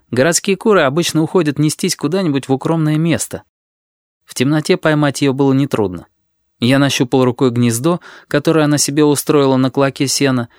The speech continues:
и стал перекладывать теплые яйца в карманы. Потом я осторожно пошел назад.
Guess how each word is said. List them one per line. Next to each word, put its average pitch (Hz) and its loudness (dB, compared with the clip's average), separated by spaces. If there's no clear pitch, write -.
и 214 0
стал 180 0
перекладывать 147 -2
теплые 143 0
яйца 127 -4
в - -16
карманы. 101 -6
Потом 123 -2
я 95 -2
осторожно 127 -2
пошел 117 -4
назад. 117 -4